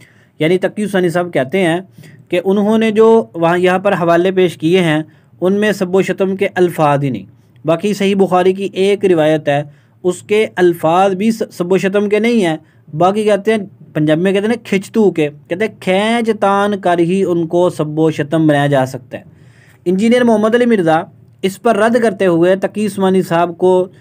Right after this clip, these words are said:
जाहिल कहते हुए और ये कहता है कि उनकी जहालत को वाज़े किया, वो ये कहता है कि तकी उस्मानी साहब ने सही मुस्लिम के तरीक़ को नहीं देखा,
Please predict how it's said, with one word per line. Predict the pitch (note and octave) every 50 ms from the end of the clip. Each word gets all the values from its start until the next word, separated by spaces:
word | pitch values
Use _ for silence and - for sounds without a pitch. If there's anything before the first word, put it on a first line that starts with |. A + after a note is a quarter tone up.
| - _ _ - C3+
जाहिल | D3+ E3+ E3+ F#3 G3+ G3 F#3+
कहते | G3 E3+ D#3+ - F3+ F#3
हुए | E3+ D3 D3+ D#3 E3 E3
और | - E3+ E3+ E3+ D#3+
ये | E3 F3+ F#3+
कहता | F#3+ F#3 E3 D#3 - E3+
है | E3 E3
कि | E3
उनकी | D#3+ D#3 D#3 D#3 E3 E3+
जहालत | D#3+ D#3 C#3+ D3+ D3+ D#3+ D#3 -
को | - E3 D3+
वाज़े | C#3 C3+ C#3+ E3 F#3 E3+
किया, | - C#3+ C#3+ D3 D3+ D#3+ - - - - - - - _ _ -
वो | D#3+ F3
ये | F#3+ A3+ A#3 A#3
कहता | A3+ G3 E3+ D#3 - F3+
है | G3 G#3 G#3
कि | G#3 G#3+ G#3+ G#3 -
तकी | - - - G#3+ A3 A3+
उस्मानी | G#3+ G#3 G3 F#3 F#3 F#3 F3+
साहब | - F3 D#3+ D#3 C#3+ C#3+
ने | D#3 F3+ G3+ G#3+ A3 - - - - - - -
सही | - F3+ F3+ F#3 G#3+ A3+ G#3+
मुस्लिम | G3 F#3 F#3 - - G3+ G#3 G#3+ G#3
के | G#3 G#3+ G#3+ G#3
तरीक़ | G#3 G3 F#3+ G#3 G#3 G3
को | G#3+ G#3
नहीं | G#3+ A3 A3+ A3+
देखा, | G#3+ G3+ F3 - E3 C#3+ C3 -